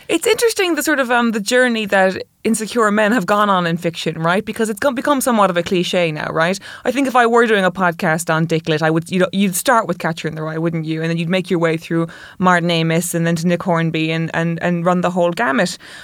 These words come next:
Where it's interesting now 'cause it's become such a cliche. I often meet a lot of young male novelists, um, particularly white young male novelists, and they say they feel like they're not allowed to write about their problems anymore because it's <laughs> become such a cliche,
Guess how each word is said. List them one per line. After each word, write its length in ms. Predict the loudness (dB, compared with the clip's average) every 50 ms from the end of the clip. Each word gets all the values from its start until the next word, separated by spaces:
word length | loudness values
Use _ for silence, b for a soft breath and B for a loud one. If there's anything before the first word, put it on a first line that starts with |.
| B B B
Where 200 | 0 0 2 2
it's 140 | 2 0 0
interesting 440 | -2 -2 0 0 -2 -2 -2 0 0
now 140 | 0 0 0
'cause 140 | 0 0 -2
it's 100 | -2 -2
become 240 | -2 -2 0 0
such 400 | 0 0 0 0 0 -2 -2 -4
a 60 | -4 -4
cliche. 520 | -4 -4 -6 -4 -2 -2 -2 -2 -2 -2
I 120 | 0 0
often 260 | 0 0 0 0 -2 0
meet 140 | 0 0
a 80 | 0 0
lot 220 | 0 0 0 -2
of 80 | -2 -2
young 260 | 0 0 0 0 0
male 180 | 0 0 0 0
novelists, 600 | 0 -2 -2 -2 -4 -6 -6 -6 -8 -8 -10 B B B B B B -2
um, 200 | 0 2 2 0
particularly 240 | 0 0 0 0 2
white 240 | 4 4 4 4
young 220 | 2 2 2 2 0
male 160 | -2 -2 0
novelists, 380 | 0 0 0 0 -2 -2 -4 -4
and 100 | -4 -4
they 80 | -4
say 280 | -2 0 0 0 0 -2 B B B B -2
they 100 | 0 0
feel 180 | 2 2 0 0
like 80 | 2
they're 120 | 2 2 2
not 220 | 2 2 2 0
allowed 180 | 0 2 2 2
to 80 | 4 2
write 140 | 2 2
about 180 | 2 0 0 0
their 100 | 0 -2
problems 400 | 0 0 -2 0 0 0 0 0
anymore 400 | 0 -2 -4 -4 -4 -4 -4 -4
because 240 | -2 -2 -2 -2 -2
it's 200 | -2 -4 -2 0
<laughs> 120 | 0 0
become 340 | 2 4 4 4 4 4 2
such 260 | 2 0 -2 -2 -2 -2
a 40 |
cliche, 540 | -2 0 -2 0 0 0 0 0 0 0 -2